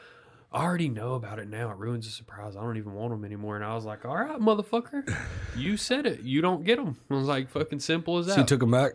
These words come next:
Speaker 1: Fuck yeah. I took 'em back immediately. And I gave her the shit that she didn't know about. And, uh,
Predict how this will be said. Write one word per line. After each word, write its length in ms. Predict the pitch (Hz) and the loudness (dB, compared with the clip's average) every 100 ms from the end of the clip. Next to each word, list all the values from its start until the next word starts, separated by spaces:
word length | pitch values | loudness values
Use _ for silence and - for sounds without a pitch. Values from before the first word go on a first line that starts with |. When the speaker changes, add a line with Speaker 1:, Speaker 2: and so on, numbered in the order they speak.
| - | 0
Speaker 1:
Fuck 260 | 285 269 277 | 0 0 0
yeah. 220 | 339 320 | 0 2
I 40 | 139 | 2
took 220 | 220 214 | 0 0
'em 80 | 202 | -2
back 160 | 208 | -2
immediately. 560 | 214 247 285 113 117 110 _ | 0 0 0 -2 -4 -6 _
And 120 | 110 | -4
I 80 | 135 | -4
gave 220 | 147 160 | 0 0
her 80 | 160 | 0
the 80 | 156 | -4
shit 280 | - 175 151 | -4 -4 0
that 140 | 151 | -2
she 160 | 143 180 | -2 -2
didn't 200 | 160 160 | -2 -2
know 120 | 175 | -4
about. 380 | 175 123 110 - _ - - - - - | -2 -2 -2 -6 _ -20 -20 -20 -20 -6
And, 300 | 123 127 127 | -4 -2 -2
uh, 340 | 127 123 117 | -2 0 -2